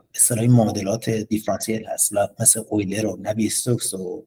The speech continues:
بولتزمن ایکویشن. خیلی از سوالهای اساسی و مرکزی این معادلات هنوز حل نشده است. درک خیلی کاملی از این معادلات نداریم.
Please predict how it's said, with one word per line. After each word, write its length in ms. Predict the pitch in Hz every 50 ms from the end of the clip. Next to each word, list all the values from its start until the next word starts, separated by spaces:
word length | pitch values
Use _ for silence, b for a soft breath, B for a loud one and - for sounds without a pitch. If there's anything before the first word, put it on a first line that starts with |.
| _
بولتزمن 420 | - 131 131 123 - 110 110 113 107
ایکویشن. 600 | 98 - - 101 95 - - 120 120 113 101 -
خیلی 560 | - - - 131 143 156 147 139 139 135 123
از 140 | 117 117 -
سوالهای 1080 | - - - - - - 107 101 101 98 92 101 113 113 113 113 107 107 101 101 104 - _ _ _ _ _ _ _ _ _ _ -
اساسی 840 | 135 123 - - 113 98 90 - - - - 117 110 104 92 87 85 90
و 280 | 92 90 90 90 90 90
مرکزی 760 | 92 95 98 101 101 101 - - - 104 90 92 107 117 113
این 200 | 107 104 107 110
معادلات 480 | 107 95 90 - - 90 90 95 101 -
هنوز 220 | - 95 92 -
حل 180 | - - - - 233
نشده 280 | - - - - - -
است. 260 | - - - - _ _ _ _ _ _ _ _ _ _ - - - 90 98
درک 280 | 101 98 95 - -
خیلی 260 | - - 107 95 90
کاملی 400 | 85 - 95 85 87 95 98 -
از 140 | 98 - -
این 100 | 92 95
معادلات 380 | 95 87 - - 127 117 - -
نداریم. 360 | _ - - _ _ _ _